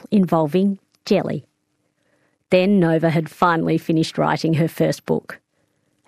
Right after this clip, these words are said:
And several more came later. As an adult, she began writing books for children, books like Elsewhere Girls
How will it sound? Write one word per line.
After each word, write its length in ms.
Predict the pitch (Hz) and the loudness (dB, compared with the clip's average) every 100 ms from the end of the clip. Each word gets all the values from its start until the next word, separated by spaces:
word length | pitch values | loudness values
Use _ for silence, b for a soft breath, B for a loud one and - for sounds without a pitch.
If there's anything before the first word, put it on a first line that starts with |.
| - | -2
And 100 | - | 2
several 320 | 302 294 285 | 2 4 2
more 220 | 220 190 | 2 0
came 300 | - 175 165 | -2 -2 0
later. 440 | 156 156 - 151 - _ _ _ _ _ - | 0 -2 -6 -10 -12 _ _ _ _ _ -6
As 160 | 156 | -2
an 100 | 156 - | -2 -2
adult, 400 | 175 190 208 - _ b | -2 -2 -4 -8 _ b
she 140 | - | -6
began 300 | 160 156 151 | -2 0 0
writing 380 | 156 156 147 160 | 2 0 0 -2
books 340 | 147 240 - - | 0 -2 -4 -8
for 140 | 160 | -8
children, 680 | - - 247 240 156 151 143 b b b - | -8 -4 -2 0 -2 -6 -12 b b b -4
books 260 | 226 - | -4 -2
like 380 | 175 151 139 - _ | -4 -4 -6 -14 _
Elsewhere 380 | 214 196 202 160 | -4 -2 -2 -2
Girls 460 | 156 143 - - | -2 -4 -8 -12